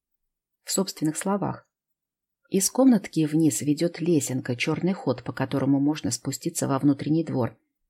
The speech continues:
а там и до парковки рукой подать. Главное, чтобы эти твари нас не заметили. Стреляют в основном выше стола". Молодой человек, кое-как извернувшись, встал на четвереньки.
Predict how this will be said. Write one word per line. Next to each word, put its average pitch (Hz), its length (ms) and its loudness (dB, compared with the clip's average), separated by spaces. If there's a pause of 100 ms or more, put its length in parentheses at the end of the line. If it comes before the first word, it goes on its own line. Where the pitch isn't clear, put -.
а 156 140 0
там 131 240 -2
и 135 40 -2
до 139 100 -2
парковки 175 520 -4
рукой 151 280 -2
подать. - 420 -10 (320)
Главное, 180 460 2
чтобы 147 480 -4 (120)
эти - 240 -2
твари 151 320 0
нас 135 280 -2
не 156 140 4
заметили. 160 560 -4 (800)
Стреляют 202 560 0
в 285 40 4
основном 208 460 2
выше 180 260 -2
стола". 151 480 0 (760)
Молодой 202 300 4
человек, 208 480 0
кое-как 175 680 -4
извернувшись, 160 840 -2 (240)
встал 180 320 0
на 165 100 2
четвереньки. 156 800 -2